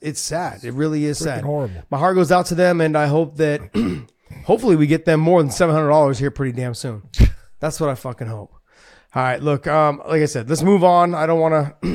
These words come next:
Speaker 1: I, I, I can, I can talk about this shit all night, but I don't want to. Um, <laughs> I wanna,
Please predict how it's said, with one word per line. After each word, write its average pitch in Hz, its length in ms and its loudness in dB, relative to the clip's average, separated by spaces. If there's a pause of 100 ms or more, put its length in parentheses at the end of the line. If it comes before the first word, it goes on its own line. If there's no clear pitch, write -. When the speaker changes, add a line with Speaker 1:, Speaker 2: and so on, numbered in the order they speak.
(300)
Speaker 1:
I, 131 120 -8
I, 131 240 -6
I 131 60 -4
can, 113 340 -10
I 120 80 -12
can 117 140 -16
talk 123 180 -8
about 113 180 -12
this 113 120 -12
shit 120 180 -12
all 107 160 -12
night, 104 240 -16 (420)
but 123 60 -10
I 123 60 -6
don't 123 100 -6
want 120 200 -8
to. 120 200 -10 (160)
Um, 123 400 -12 (260)
<laughs> - 340 -4
I 147 60 -8
wanna, 123 320 -10